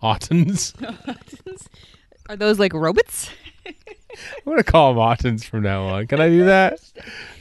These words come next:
Speaker 2: You can do whatever you want. It's your podcast.
Speaker 1: There's a, uh, there's some <laughs> weird vam on the loose cannon version of The Space Pirates, and it's introduced and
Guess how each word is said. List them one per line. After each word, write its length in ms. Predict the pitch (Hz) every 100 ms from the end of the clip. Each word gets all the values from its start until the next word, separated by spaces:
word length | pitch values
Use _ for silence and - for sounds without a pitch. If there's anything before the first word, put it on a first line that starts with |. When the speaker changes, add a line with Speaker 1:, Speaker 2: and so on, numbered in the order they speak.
| -
Speaker 2:
You 140 | 302
can 120 | 466 415
do 120 | 427 339
whatever 280 | 220 311
you 140 | 311 285
want. 160 | 359 -
It's 120 | -
your 100 | 277
podcast. 580 | 339 339 - 175 - -
Speaker 1:
There's 360 | 147 160 156
a, 240 | 165 156 151
uh, 280 | 139 135 113
there's 240 | 147 151
some 340 | - 170 160 131 -
<laughs> 0 |
weird 420 | 165 147 165 175
vam 340 | 139 139 139 143
on 120 | 135
the 80 | 123
loose 280 | 123 135 -
cannon 440 | - 127 123 123
version 460 | 117 117 110 113 107
of 560 | - 107 104 101 101 -
The 120 | 104
Space 400 | - - 113 113
Pirates, 500 | - 107 92 82 -
and 100 | 104
it's 140 | 107 -
introduced 760 | 131 131 139 123 117 113 -
and 240 | 104 101